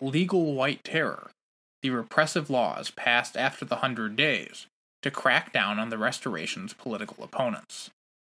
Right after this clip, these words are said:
I mentioned that six thousand or more people were brought up on charges before the special courts of the legal White Terror. What I didn't get into then was how few of the people convicted by these special courts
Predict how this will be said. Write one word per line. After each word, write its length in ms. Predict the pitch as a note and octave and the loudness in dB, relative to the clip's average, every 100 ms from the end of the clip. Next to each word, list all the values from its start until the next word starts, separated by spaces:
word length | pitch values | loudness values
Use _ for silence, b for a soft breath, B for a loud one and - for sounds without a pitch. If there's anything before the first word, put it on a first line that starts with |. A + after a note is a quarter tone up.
| _ _ | _ _
I 80 | C#3 | 4
mentioned 400 | C#3+ F#3 A3 F#3+ | 6 4 4 4
that 220 | D#3+ - | 2 0
six 320 | - A3+ A3 | 0 0 0
thousand 460 | - D3+ D#3+ D#3+ D3+ | -4 0 2 2 2
or 80 | D3 | 2
more 240 | C#3+ C3+ | 2 2
people 360 | - F#3+ - - _ | 0 -4 -4 -10 _
were 160 | C#3+ C3+ | -2 0
brought 280 | C3+ C3 C#3 | 2 4 2
up 160 | C3 | 0
on 120 | A#2 | -2
charges 580 | A2+ - F3+ D#3+ - - - | -2 0 0 -2 -8 -12 -8
before 280 | C3+ C#3+ | -4 -2
the 120 | C3 B2 | -2 -4
special 400 | - B2 - A2+ | -2 -2 -2 -6
courts 460 | - F3 - - | 2 2 2 -4
of 140 | C3+ D3 | -12 -2
the 80 | |
legal 380 | C#3+ A#2 A2+ A#2 | 0 2 0 -2
White 300 | F#2+ D#2+ - | -4 -8 -10
Terror. 420 | - C3 G2 - - _ _ _ _ _ _ _ - | 0 0 0 -6 -16 _ _ _ _ _ _ _ -2
What 100 | A#2+ | 0
I 60 | |
didn't 300 | A2 F3+ G#3+ | 2 4 4
get 140 | C3 G2+ | 4 2
into 280 | G2 - | -2 -6
then 260 | G2 D#2 - _ _ _ _ _ _ | -6 -8 -10 _ _ _ _ _ _
was 120 | C3+ | 0
how 160 | - C3+ | 2 0
few 340 | - D#3+ G#3 | 0 2 4
of 120 | A3+ | 4
the 80 | G3 | 0
people 320 | - D3+ C3 | 0 0 -2
convicted 560 | - A#2+ A2+ D#3+ F#3+ E3 | -4 -6 -4 -2 0 2
by 160 | C3+ C3 | 2 2
these 180 | A#2+ | 0
special 340 | - G#2 - A2+ | -2 -2 -2 -6
courts 560 | - F2+ D#2+ - - | -6 -10 -10 -10 -12